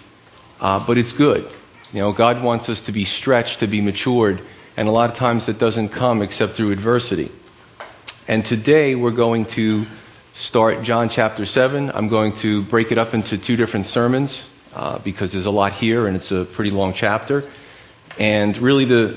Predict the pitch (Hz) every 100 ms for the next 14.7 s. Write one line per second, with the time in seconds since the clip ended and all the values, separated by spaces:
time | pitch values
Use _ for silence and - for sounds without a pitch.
0 | - - 117 123 117 110 - 131 120 120
1 | 104 107 104 120 123 127 127 117 95 95
2 | 117 107 - 90 131 127 131 131 131 131
3 | 123 - - - - - 92 - 117 107
4 | - 95 107 120 123 113 120 120 - -
5 | - - - - - 117 104 - - 117
6 | 110 101 135 143 131 110 104 101 107 107
7 | 107 107 - 110 107 110 107 101 110 110
8 | 101 107 92 107 104 101 - 92 71 -
9 | - - - - - - - - - -
10 | 104 113 110 113 113 76 - - - -
11 | - _ _ _ _ _ _ _ 120 101
12 | 127 131 165 - 165 151 147 - 151 135
13 | 113 101 123 151 156 151 - 131 135 135
14 | 123 127 131 139 110 85